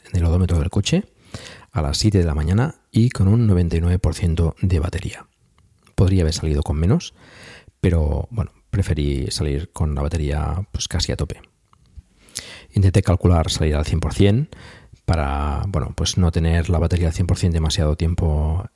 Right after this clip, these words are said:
eh, antes de, de, de hacer circular, circular el coche, pero, bueno, pues, eh, no ajusté adecuadamente ese dato y,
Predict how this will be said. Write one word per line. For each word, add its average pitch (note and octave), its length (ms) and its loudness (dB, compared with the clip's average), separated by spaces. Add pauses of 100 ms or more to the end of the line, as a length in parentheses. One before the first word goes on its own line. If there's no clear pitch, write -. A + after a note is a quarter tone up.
(200)
eh, D#2+ 400 -2
antes F#2+ 320 -2
de, D#2+ 300 0
de, F2+ 480 -4
de G2 100 -2
hacer - 220 -2
circular, F2 420 0
circular F2 340 0
el F#2 60 0
coche, G2+ 400 0 (800)
pero, E2 480 4
bueno, E2+ 260 0
pues, - 400 -4
eh, - 320 -4
no G2 280 2
ajusté F2 840 2 (200)
adecuadamente F#2 920 4
ese - 320 0
dato A2 480 2
y, D#2+ 640 0